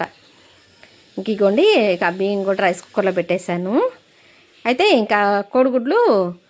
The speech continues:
అన్నీ, ఆ, అంతా దువ్వా దూకరా ఉంటుంది కదండి. నేను కోడిగుడ్డు కడగకుండా మాత్రం అసలు ఉడకబెట్టనండి. అస్సలు అంటే అసలు ఉడకబెట్టను. ముందు క్లీన్ చేసుకుంటాను.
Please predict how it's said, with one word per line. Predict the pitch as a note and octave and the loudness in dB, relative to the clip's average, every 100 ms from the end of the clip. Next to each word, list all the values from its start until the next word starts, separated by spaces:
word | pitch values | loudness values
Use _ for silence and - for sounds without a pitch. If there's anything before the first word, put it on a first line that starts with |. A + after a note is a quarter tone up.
| _ _ _ - | _ _ _ -4
అన్నీ, | B3+ C4+ C4 | 0 2 2
ఆ, | A#3 A3+ A3 - | 2 4 2 0
అంతా | G3+ G#3+ A#3 G#3+ | -4 -2 0 0
దువ్వా | G3+ G#3 G#3 | -2 -2 0
దూకరా | G3+ G3+ G3+ G3 | 0 -2 -2 -2
ఉంటుంది | F#3 F#3 F#3+ | -4 -4 -2
కదండి. | F3+ F3+ B3 F4 | -2 0 0 2
నేను | B3 C4 | 2 2
కోడిగుడ్డు | D4 C#4+ C#4+ C4 | 2 2 0 -4
కడగకుండా | - B3+ C4 C#4 C4 | -4 -4 -2 -4 -2
మాత్రం | B3 B3+ | -2 -2
అసలు | B3 A3 G3+ | -4 -4 -4
ఉడకబెట్టనండి. | G3+ G3+ G#3 G3+ - F3 F3 F3+ F3 | -2 -2 -2 -4 -6 -8 -6 -4 -2
అస్సలు | E3+ G3 F#3 | -4 -4 -4
అంటే | F#3 | -4
అసలు | F#3 F#3 F3 | -6 -4 -4
ఉడకబెట్టను. | - G3+ E3 E3+ A#3 G4+ | -4 -4 -4 -4 -4 -2
ముందు | C#4 G3+ G#3 | -2 -2 -4
క్లీన్ | G#3+ G#3+ A3 | 0 0 2
చేసుకుంటాను. | F#3 - F#3 F3 E3+ G#3 | -2 -6 -10 -6 -4 -4